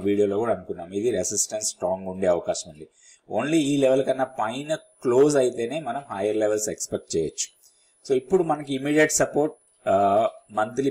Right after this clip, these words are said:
pivot లెవెలే immediate support లాగా ఉంటుంది దీన్ని cross చేసింది కాబట్టి. ఫార్టీ సిక్స్ త్రీ హండ్రెడ్ or two eighty levels immediate support లాగా ఉంటాయి. దీన్ని break చేస్తే మాత్రం కొంత weakness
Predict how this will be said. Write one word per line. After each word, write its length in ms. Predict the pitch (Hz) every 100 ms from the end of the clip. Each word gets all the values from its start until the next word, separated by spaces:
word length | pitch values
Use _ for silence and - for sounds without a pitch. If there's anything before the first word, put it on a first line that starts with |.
| 139
pivot 260 | 123 117 120
లెవెలే 260 | 110 117 139 - _ 101
immediate 320 | 104 113 113 -
support 300 | - 107 104
లాగా 160 | 104 101 95
ఉంటుంది 260 | 95 98 107
దీన్ని 180 | 101 101
cross 240 | 95 90 -
చేసింది 260 | 95 - 92 -
కాబట్టి. 320 | 76 80 - - - _ _ -
ఫార్టీ 260 | 135 - 123
సిక్స్ 240 | 139 - - _ -
త్రీ 120 | 107 101
హండ్రెడ్ 300 | 92 90 90
or 80 | 90 -
two 100 | 107 101
eighty 220 | 92 85 92
levels 280 | 85 90 110 - _ _ -
immediate 380 | 98 110 104 107 -
support 320 | - 101 95 95
లాగా 180 | 92 90
ఉంటాయి. 220 | 82 82 - _ _ -
దీన్ని 200 | 156 147
break 300 | 117 147 185 -
చేస్తే 260 | 170 - 143 123
మాత్రం 260 | 110 131 156
కొంత 200 | 120 110 127 107
weakness 420 | 107 - 120